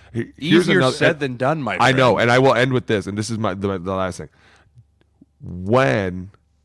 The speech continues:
Speaker 1: well, probably not anymore, but Spags, like, all these head coaches candidates, you talk about, Spags hasn't even been mentioned, has he?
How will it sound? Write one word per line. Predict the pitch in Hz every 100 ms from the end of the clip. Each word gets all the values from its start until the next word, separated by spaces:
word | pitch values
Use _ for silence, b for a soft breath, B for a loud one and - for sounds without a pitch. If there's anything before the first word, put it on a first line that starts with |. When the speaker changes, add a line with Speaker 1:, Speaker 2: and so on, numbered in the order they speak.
| _ _ _ _ _ _ _ _ _ _ _ _
Speaker 1:
well, | 117
probably | 117 131 123 110 101
not | 90 82
anymore, | 82 82 82 76
but | 85 -
Spags, | - - - 104 90 78 - - _ _ _ _ _
like, | 95 -
all | 110 120
these | 139 127
head | 123 117
coaches | - 107 - 95
candidates, | - 90 78 71 - _ -
you | 98
talk | 101 101 101
about, | 101 92 85 - _ _ _
Spags | - - 92 101 151
hasn't | 175 147
even | 123 98
been | 87 80
mentioned, | 95 127 92
has | 82
he? | 98